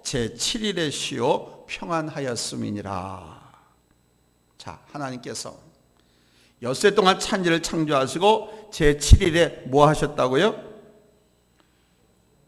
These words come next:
쉬셨다 그럽니다. 그런데 잘 보십시오. 이 쉬셨다라고 하는 단어만 강조한 것이 아니라 평안하셨다 그럽니다. 그럼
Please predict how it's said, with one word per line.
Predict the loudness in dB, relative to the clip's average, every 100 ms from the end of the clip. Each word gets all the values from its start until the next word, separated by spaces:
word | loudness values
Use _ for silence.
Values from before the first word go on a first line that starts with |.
| _ _
쉬셨다 | -12 -10 -8 -8 -10 -8 -6 -6 -8 -12 -18
그럽니다. | -20 -20 -20 _ _ _ _ _ _ _ _ _
그런데 | _ -16 -16
잘 | -16 -18
보십시오. | -12 -12 -12 -18 -20 _ _ _ _ _ _ _
이 | -12 -8
쉬셨다라고 | -6 -4 -4 -6 -2 0 2 0
하는 | -2 -6 -6
단어만 | -4 -2 -2 -4 -8
강조한 | -6 -6 -6 -8 -10
것이 | -10 -12 -12
아니라 | -12 -4 -2 -4 -14 -20 -20 _
평안하셨다 | -6 0 8 12 12 12 12 8 8 12 12 12
그럽니다. | 6 -2 -8 -14 -18 -20 _ _ _ _ _ _ _ _ _ _ _ _ _ _ _ _ _ -8
그럼 | -4 -4